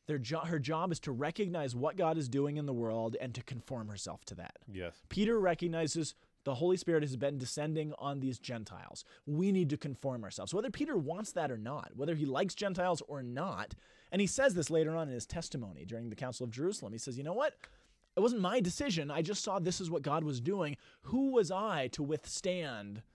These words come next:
Speaker 1: what God was doing?"
Speaker 2: Yes.
Speaker 1: And that's what the church is. That's what she does. That's what Peter's role is. And it's this, really what it is, is the theology of the Old Testament. Everything that God had said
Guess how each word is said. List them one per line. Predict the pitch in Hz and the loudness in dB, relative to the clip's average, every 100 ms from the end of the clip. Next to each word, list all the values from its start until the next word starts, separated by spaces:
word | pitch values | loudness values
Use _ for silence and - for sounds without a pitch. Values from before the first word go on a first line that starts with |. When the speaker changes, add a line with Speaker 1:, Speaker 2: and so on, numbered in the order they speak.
| _ _ | _ _
Speaker 1:
what | 131 | -6
God | 123 110 101 | -4 -4 -6
was | 92 | -8
doing?" | 113 92 - - - | -10 -10 -16 -20 -12
Speaker 2:
Yes. | 110 98 92 - - | -4 -2 -4 -12 -8
Speaker 1:
And | 139 135 | -6 -4
that's | 175 160 - | -4 -6 -6
what | 143 | -4
the | 117 | -4
church | 113 127 107 - | -6 -6 -8 -2
is. | 180 139 | 0 0
That's | 110 120 | -4 -8
what | 127 135 143 | -6 -6 -6
she | - | -6
does. | 123 117 107 | -2 -2 -2
That's | 120 113 | -6 -8
what | - | -10
Peter's | 147 127 110 | -8 -8 -8
role | 123 127 139 143 113 | -8 -4 -2 -4 -4
is. | 110 101 101 - - - - _ | -8 -8 -8 -10 -18 -20 -20 _
And | 190 180 180 | -2 0 0
it's | 185 165 - | -2 -4 -4
this, | 156 165 - - - _ _ _ _ | -2 0 0 -4 -8 _ _ _ _
really | 202 262 | -6 0
what | 185 165 | 2 2
it | 165 | 2
is, | 180 170 | 0 0
is | 143 | -6
the | 131 | -8
theology | - 143 143 147 147 | -6 -4 -2 -4 -2
of | 131 | -4
the | 127 | -4
Old | - 135 120 | -2 -4 -4
Testament. | - 131 - 95 - | -8 -10 -8 -12 -14
Everything | - 196 180 151 | -10 -10 -8 -8
that | 123 | -8
God | 123 127 | -8 -10
had | 113 104 | -8 -10
said | - 123 107 143 190 | -8 -6 -2 2 2